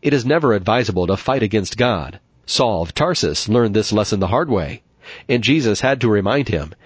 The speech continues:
"It is hard for you to kick against the goads." Acts twenty-six, verse fourteen.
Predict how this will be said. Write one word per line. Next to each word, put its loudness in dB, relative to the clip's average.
"It 2
is 0
hard -2
for 0
you 2
to 2
kick -2
against -2
the 0
goads." -2
Acts -2
twenty-six, 0
verse 0
fourteen. 0